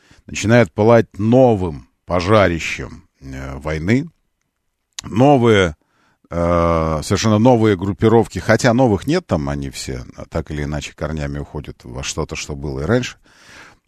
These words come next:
э, выходят на арену сейчас, э, всё. Новые террористические, э, правительства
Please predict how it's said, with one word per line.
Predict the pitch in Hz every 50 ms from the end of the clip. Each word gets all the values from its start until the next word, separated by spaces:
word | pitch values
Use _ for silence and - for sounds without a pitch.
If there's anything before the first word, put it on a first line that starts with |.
| _
э, | - 98 98 98 95 92 92 90
выходят | 90 107 113 - 135 123 104 104 92 95
на | 92 85 82
арену | 82 98 120 139 135 131 120
сейчас, | - - 113 - - - 95 87 80 - - - _ _
э, | - - 69 71 -
всё. | - - -
Новые | 69 76 101 - 139 117 110 107 95
террористические, | - 104 92 98 90 98 92 - - - 110 - - 101 - - - - 80 78 73 71 69 65 - _ _ _ _
э, | - - 62 62 62 58 - 117 117 - -
правительства | - 87 92 98 113 123 - - 95 - - - - 80 67 -